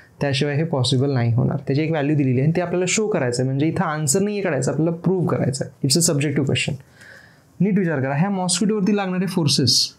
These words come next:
अपवर्डमध्ये नॉर्मल, डाऊनवर्ड एमजी, या दोघांमुळे पण तो सर्कल करणार नाही, कारण हे व्हर्टिकल आहे आणि सर्क्युलर प्लेन मात्र हॉरिझॉन्टल आहे. So there must be a horizontal force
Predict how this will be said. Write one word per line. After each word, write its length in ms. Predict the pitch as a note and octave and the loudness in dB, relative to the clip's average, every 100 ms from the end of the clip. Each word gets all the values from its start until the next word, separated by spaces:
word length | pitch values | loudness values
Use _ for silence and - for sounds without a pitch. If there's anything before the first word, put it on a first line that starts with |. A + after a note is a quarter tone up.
| _ _ _ _ _ - _ _ - _ - - - - - | _ _ _ _ _ -20 _ _ -20 _ -20 -20 -20 -12 -4
अपवर्डमध्ये 600 | C#3+ C3+ E3 F3 F3 E3+ | -2 0 0 0 0 0
नॉर्मल, 500 | E3+ E3+ E3 F3 G#3+ A#3 _ _ _ _ _ _ | 0 -2 -4 -4 -6 -8 _ _ _ _ _ _
डाऊनवर्ड 400 | C3+ C#3+ D3 D#3+ | -2 0 0 0
एमजी, 320 | D3+ C3+ B2+ C3 C3 - - | 0 0 2 0 -2 -6 -6
या 120 | D#3+ F3 | -2 0
दोघांमुळे 680 | F3 F3+ G3 G#3+ G3+ G3 | 2 2 0 0 0 -2
पण 260 | F#3+ G3+ G3+ | -2 -4 -4
तो 80 | G3+ | -4
सर्कल 380 | G3 F3+ E3+ F3+ | -4 -4 -2 -4
करणार 440 | E3+ D3+ D3 D3 | -4 -6 -6 -6
नाही, 300 | C3+ B2 D3 A3+ - _ _ _ _ _ | -6 -2 -2 -2 -6 _ _ _ _ _
कारण 180 | - C3 | -2 2
हे 100 | C3+ | 2
व्हर्टिकल 500 | D#3 C#3 C3 D3+ G3 | 2 2 2 2 2
आहे 160 | C3 C3+ - - - - _ | 0 -2 -8 -18 -20 -20 _
आणि 200 | C3 C3 | -2 2
सर्क्युलर 500 | C3+ - C#3+ C#3 F#3 F3 | 2 2 2 2 2 0
प्लेन 220 | F3 D#3+ | 0 0
मात्र 360 | D3 C3+ D3+ A3+ - - | 0 0 0 -2 -4 -8
हॉरिझॉन्टल 680 | - B2 A#2+ B2+ D#3+ E3 C3 | 0 2 4 2 2 2 2
आहे. 160 | C3+ - - - D3+ | 0 -6 -20 -10 -8
So 200 | - C#3 | -2 0
there 160 | C#3+ C#3+ | 0 0
must 160 | C#3+ | 0
be 60 | D#3 | 0
a 60 | E3 | 2
horizontal 520 | D3+ C3+ D3+ F#3 A3 G#3+ | 0 0 0 2 0 0
force 260 | D#3+ E3 | 0 0